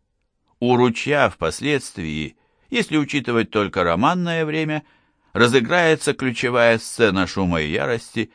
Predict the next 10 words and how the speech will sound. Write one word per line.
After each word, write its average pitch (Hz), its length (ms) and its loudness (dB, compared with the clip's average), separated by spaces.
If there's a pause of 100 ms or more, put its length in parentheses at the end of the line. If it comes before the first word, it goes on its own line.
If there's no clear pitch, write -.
(200)
в - 40 -20
которой 127 380 4
Фолкнер 135 500 -2
сведёт 113 480 0
вместе 95 440 -2
Кэдди 113 640 -2 (440)
и 90 100 0
трёх 101 380 0
её 98 180 2
братьев. 87 640 -2